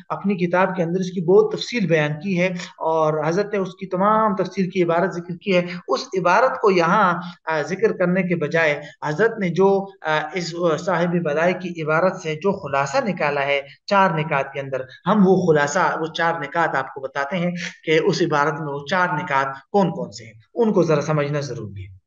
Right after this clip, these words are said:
पहला नुक्ता अल्लामा कासानी की इबारत के अंदर ये है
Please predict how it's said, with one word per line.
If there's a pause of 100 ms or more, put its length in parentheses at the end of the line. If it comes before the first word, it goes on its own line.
(1000)
पहला
नुक्ता (340)
अल्लामा
कासानी
की
इबारत
के
अंदर
ये
है